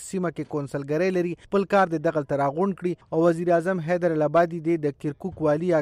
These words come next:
ګورنر نجم الدین کریم سمدستي په دې خبره خپلې وظیفې نه فارغه کړي چې د، د ووټونو اجازه ولې ورکړې وه او دغلته دې عراقي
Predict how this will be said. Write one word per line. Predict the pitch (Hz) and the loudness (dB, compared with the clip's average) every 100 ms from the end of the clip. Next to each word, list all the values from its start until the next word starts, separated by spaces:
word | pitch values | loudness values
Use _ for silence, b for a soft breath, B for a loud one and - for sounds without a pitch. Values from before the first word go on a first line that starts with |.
| 139 | 0
ګورنر | 139 139 165 175 156 | 0 0 0 0 0
نجم | 143 143 147 | -4 -4 -6
الدین | 143 165 156 156 | -6 -8 -4 -2
کریم | 170 180 123 _ - | 0 0 -4 _ -8
سمدستي | 156 165 160 - 202 | -4 -2 -2 -4 -4
په | 175 | -2
دې | 175 165 | -2 -2
خبره | 160 165 175 | -2 0 0
خپلې | 180 165 147 | -2 -2 -2
وظیفې | 143 147 170 160 | -4 -6 -4 -4
نه | 151 | 0
فارغه | 165 185 175 160 | -2 0 -2 0
کړي | 165 - - | -2 -2 -2
چې | 170 165 | 0 2
د، | 185 190 170 | 4 2 2
د | 165 | 0
ووټونو | 165 180 180 | -2 0 -2
اجازه | 156 151 151 165 | 0 0 4 2
ولې | 165 156 135 | 2 2 0
ورکړې | 127 143 135 | -2 -4 -2
وه | 139 - b | -2 -4 b
او | 135 139 | -4 0
دغلته | 147 147 143 143 | 2 2 0 -2
دې | 160 147 | -2 -2
عراقي | 139 135 156 | -2 -2 -2